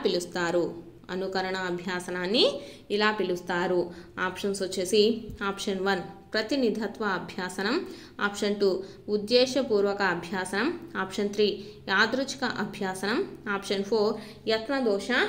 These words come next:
అభ్యాసన సిద్ధాంతం. దీనికి కరెక్ట్ ఆన్సర్ వచ్చేసి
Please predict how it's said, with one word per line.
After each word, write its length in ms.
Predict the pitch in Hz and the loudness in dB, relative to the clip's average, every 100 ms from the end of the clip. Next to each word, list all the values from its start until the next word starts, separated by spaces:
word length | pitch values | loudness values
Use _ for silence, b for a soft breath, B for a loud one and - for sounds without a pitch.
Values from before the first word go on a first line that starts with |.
| - - - 175 | -2 -14 -10 -8
అభ్యాసన 480 | 175 - 190 190 202 359 - - - | -6 -4 -4 -2 0 0 -2 -10 -6
సిద్ధాంతం. 600 | 175 180 175 175 170 175 B B B - | -4 -2 -2 -2 -2 -4 B B B -2
దీనికి 240 | 233 240 233 | 2 2 2
కరెక్ట్ 300 | 220 220 220 202 | 2 2 0 -2
ఆన్సర్ 240 | 196 190 | 0 -2
వచ్చేసి 400 | 190 196 190 208 | 0 0 4 6